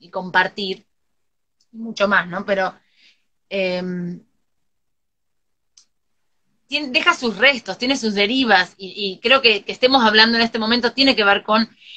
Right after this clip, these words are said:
ese ritual de cuerpos que se juntan. Entonces, como que, em,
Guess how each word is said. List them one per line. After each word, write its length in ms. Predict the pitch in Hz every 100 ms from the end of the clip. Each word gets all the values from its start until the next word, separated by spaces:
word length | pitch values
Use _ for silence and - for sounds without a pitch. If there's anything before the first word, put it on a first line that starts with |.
| - -
ese 640 | 208 226 214 202 185 _ _ _
ritual 680 | 208 208 - 226 214 208 185
de 120 | 190
cuerpos 580 | 196 196 196 175 165 -
que 60 | _
se 120 | -
juntan. 500 | _ 170 165 165 160
Entonces, 460 | 175 202 233 214 196 _ _ _ _ _ _ _
como 220 | 214 202
que, 480 | 214 208 208 208 202
em, 560 | 202 208 202 175 127